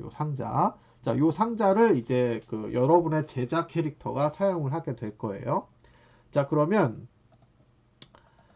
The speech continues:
자, 넥슨 계정 투에서, 어, 새로운 캐릭터, 제자로 사용할 캐릭터죠. 아무거나 좋-, 좋습니다. 어차피 삭제할 캐릭터이기 때문에. 자, 새로운 캐릭터를 하나 만드시고요.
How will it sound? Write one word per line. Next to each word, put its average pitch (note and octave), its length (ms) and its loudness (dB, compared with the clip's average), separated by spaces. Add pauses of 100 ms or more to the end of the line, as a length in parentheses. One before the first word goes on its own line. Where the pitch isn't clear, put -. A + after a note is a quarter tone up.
(400)
자, C3 180 0
넥슨 D3+ 380 0
계정 F#3+ 400 2
투에서, D#3+ 880 0 (160)
어, A2+ 320 -6
새로운 A#3 420 4
캐릭터, A#3 580 -2 (380)
제자로 F3 760 6
사용할 F#3+ 400 0
캐릭터죠. F3+ 640 -2
아무거나 F#3 560 4
좋-, - 320 -14
좋습니다. C3+ 560 -2
어차피 C3+ 320 -2
삭제할 F#3 400 -2
캐릭터이기 C#3 460 -6
때문에. B2 640 -6 (240)
자, B2+ 100 -6
새로운 A#3 380 0
캐릭터를 G3 600 0
하나 G3 200 0
만드시고요. B2 800 -2